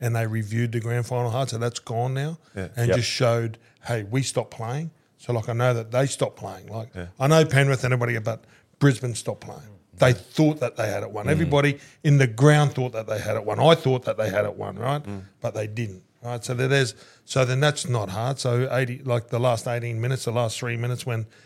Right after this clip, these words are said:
Speaker 1: Cleary, unbelievable Penrith. But I think, um, Brisbane, they are a little bit lighter on, but I still think
Speaker 3: And
Speaker 1: they've got a lot. And I like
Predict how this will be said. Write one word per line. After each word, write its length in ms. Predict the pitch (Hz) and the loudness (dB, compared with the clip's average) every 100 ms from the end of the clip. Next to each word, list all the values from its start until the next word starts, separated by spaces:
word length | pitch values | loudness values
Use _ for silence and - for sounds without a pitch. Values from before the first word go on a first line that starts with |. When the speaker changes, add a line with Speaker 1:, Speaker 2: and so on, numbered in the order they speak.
| _ | _
Speaker 1:
Cleary, 300 | - 131 127 113 - - | 0 2 2 -2 -6 2
unbelievable 520 | 135 123 120 110 107 | 2 4 0 0 -4
Penrith. 400 | 92 117 107 95 | -4 -6 -6 -8
But 120 | 120 | -2
I 100 | 123 | -2
think, 320 | 120 120 113 _ _ _ _ - | -2 -8 -10 _ _ _ _ -4
um, 180 | 117 113 | -2 0
Brisbane, 360 | 131 110 127 | 0 0 -2
they 140 | 123 113 | 0 2
are 160 | 123 | 2
a 40 | 131 | 2
little 180 | 127 117 | -2 -2
bit 160 | 135 | -4
lighter 360 | 120 120 117 117 | 0 2 2 0
on, 160 | 127 120 | 0 -2
but 140 | 110 | -2
I 140 | 113 117 | -2 -2
still 280 | - 127 | -4 -4
think 220 | 123 120 113 | -4 -4 -6
Speaker 3:
And 120 | 110 | -6
Speaker 1:
they've 160 | 113 110 | -8 -4
got 100 | 127 | -2
a 40 | |
lot. 100 | 117 | -2
And 100 | 139 | -4
I 40 | 123 | -2
like 300 | 127 165 | 0 0